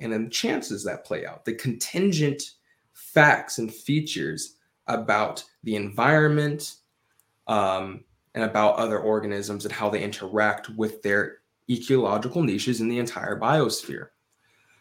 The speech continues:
So when those things happen, well, it then, it, what it does is it presents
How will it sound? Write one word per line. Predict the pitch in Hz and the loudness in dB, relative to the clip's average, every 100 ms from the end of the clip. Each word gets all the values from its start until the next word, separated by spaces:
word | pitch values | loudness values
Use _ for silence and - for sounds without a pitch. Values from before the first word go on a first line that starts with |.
| _ - | _ -6
So | - 151 143 131 - - - 123 | 6 8 8 6 0 -18 -16 0
when | 147 180 | 2 4
those | 170 156 | 4 2
things | 131 - | -2 -2
happen, | 185 208 127 120 120 | -2 0 0 -2 -4
well, | 143 156 | 2 4
it | - 147 | 4 4
then, | 170 165 - _ _ - | 4 2 -2 _ _ 0
it, | 147 - | 2 2
what | 135 147 | 4 2
it | 147 - | 2 4
does | 190 180 135 139 - | 6 6 4 0 -6
is | 120 113 117 117 - _ _ | -2 0 0 -4 -12 _ _
it | 156 160 | 2 2
presents | 170 139 147 170 | 2 2 2 2